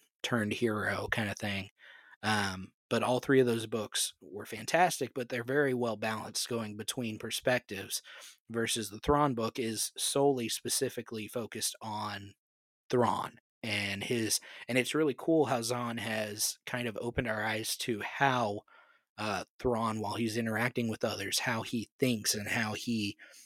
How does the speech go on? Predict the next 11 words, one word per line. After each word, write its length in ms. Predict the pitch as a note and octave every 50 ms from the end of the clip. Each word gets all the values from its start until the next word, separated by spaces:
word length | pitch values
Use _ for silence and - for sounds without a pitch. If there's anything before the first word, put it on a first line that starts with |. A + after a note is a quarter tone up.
| - _ _ _ -
uh, 480 | - G2+ F#2+ F#2+ - - - - - - - _ _ _ _ _ _ _ _ _ _ _ _ _ _ _ -
analyzes 1040 | C3+ C3 C#3 D3 C#3 A#2+ A#2 A2 A2 G#2+ G2+ F#2+ - - - G2+ F#2+ - - - - _ _
everything, 720 | - A#2+ C3+ C3 B2 A2+ - - - G#2+ - - - - - G2+
you 80 | A2
know, 140 | G#2 G#2 G#2+ A2 A2+
voice 380 | A#2 B2 C3 C#3 B2+ - -
inflection, 920 | A#2+ A2 A2 - - - A#2+ A#2+ - - - - - G#2+ G#2 G2+ G#2 G2+ - - - -
um, 420 | G#2 G#2+ G#2 G#2 G2+ F#2+ G2 F#2+ - _ - - - - - - - - _ -
facial 360 | - C#3 D3 C3+ - C#3 A#2
expressions, 880 | A2 - - - - A#2+ G#2+ G2+ - - - G2+ G2+ G2+ G2+ G2+ - -
just 280 | - B2+ - - -